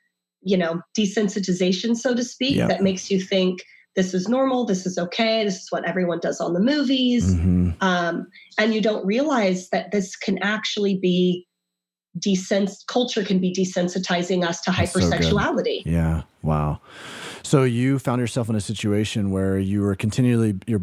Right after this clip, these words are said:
Speaker 2: your boundaries were being pushed by this guy. What, what happens next?
Speaker 1: Yeah, by, by him, by culture, by friends. And,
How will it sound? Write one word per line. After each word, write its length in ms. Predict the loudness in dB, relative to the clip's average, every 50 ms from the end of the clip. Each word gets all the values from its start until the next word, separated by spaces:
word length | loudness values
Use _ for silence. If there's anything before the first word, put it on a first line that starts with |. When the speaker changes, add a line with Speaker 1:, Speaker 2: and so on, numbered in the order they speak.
| -2 -4
Speaker 2:
your 100 | -4 -2
boundaries 540 | 0 0 2 2 2 0 0 0 0 -2
were 80 | -2 -2
being 200 | -2 0 -2 -2
pushed 340 | -2 -2 -2 -2 -2 -2 -2
by 140 | -2 -2 0
this 180 | 0 -2 -2
guy. 480 | -2 -2 0 0 0 0 -2 -2 -4 -6 -8 -2
What, 220 | 0 0 0 0 -2 -4
what 140 | -4 -2 0
happens 440 | 0 0 0 0 0 -2 -2 -2 -2
next? 440 | -2 -4 -4 -6 -10 -16 -16 -18 -20 _ _ _ _ _ _ _ -2
Speaker 1:
Yeah, 180 | 0 0 2
by, 160 | 0 0 0 0 -2 -4 -4 -4 -4
by 140 | 0 0 0
him, 440 | 2 2 2 2 2 0 0 0 0
by 120 | -2 -2
culture, 500 | -2 0 0 0 0 0 -2 -2 -2 0
by 140 | -2 -2 -4
friends. 580 | -2 -2 0 0 2 2 0 0 -2 -4 -4
And, 360 | -2 0 0 2 2 0 0